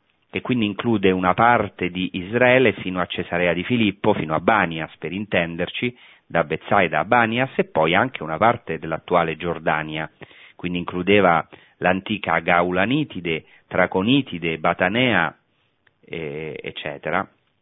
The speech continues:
Bene, e nel trenta dopo Cristo questa città di Betsaida fu elevata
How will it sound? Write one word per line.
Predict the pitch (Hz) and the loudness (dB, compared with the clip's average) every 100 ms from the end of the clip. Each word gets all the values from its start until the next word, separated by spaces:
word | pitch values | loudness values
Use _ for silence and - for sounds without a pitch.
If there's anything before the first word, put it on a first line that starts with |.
| _ _ _ _ _ _ - - - - - - - | _ _ _ _ _ _ -20 -20 -20 -20 -20 -20 -2
Bene, | 127 101 87 - _ _ _ _ _ _ _ | 2 2 -2 -10 _ _ _ _ _ _ _
e | 120 127 123 120 117 | 2 4 6 4 2
nel | 123 180 220 | 2 2 2
trenta | 214 202 131 98 - 87 | 2 2 2 -2 -4 -2
dopo | 85 131 208 | 2 2 2
Cristo | - 113 110 - - 170 - _ _ _ _ | 0 -2 -4 -8 -4 -4 -4 _ _ _ _
questa | - 170 - 107 | -2 -2 -2 -6
città | - 101 _ 156 120 | -6 -10 _ 4 4
di | 90 95 | 2 -4
Betsaida | 101 127 - - 90 90 98 123 156 - - | -6 -6 -8 -2 0 0 0 0 0 -4 -10
fu | - 208 | 2 2
elevata | 147 104 87 87 120 143 | 4 2 2 0 -2 -4